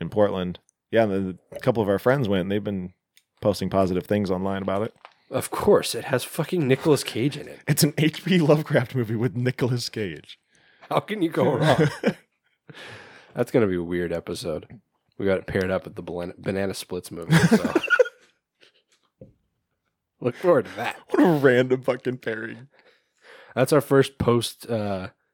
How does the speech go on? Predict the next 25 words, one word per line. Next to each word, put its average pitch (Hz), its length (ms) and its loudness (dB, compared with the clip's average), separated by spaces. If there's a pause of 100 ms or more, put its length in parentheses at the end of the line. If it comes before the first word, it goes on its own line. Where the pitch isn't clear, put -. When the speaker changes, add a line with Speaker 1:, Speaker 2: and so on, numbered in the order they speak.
(160)
Speaker 2:
oh, 139 120 6
this 143 120 2
is 131 100 -2
November, 104 400 -2
sorry. 87 280 -8 (320)
That's 135 140 2
our 170 100 8
first 156 380 2
post - 500 0 (720)
Octoberama 98 760 -2
episode, - 460 -16
so 95 280 -14 (640)
look 117 240 -4
forward 98 520 -2
to - 80 -14
that, 87 420 -14
guys. - 120 -10
Speaker 1:
Hopefully 113 300 2
that's 87 200 -2
out 85 160 -6
by 76 120 -12
then. - 280 -18
Speaker 2:
I 302 80 0
hope 320 200 6
so, 208 300 -6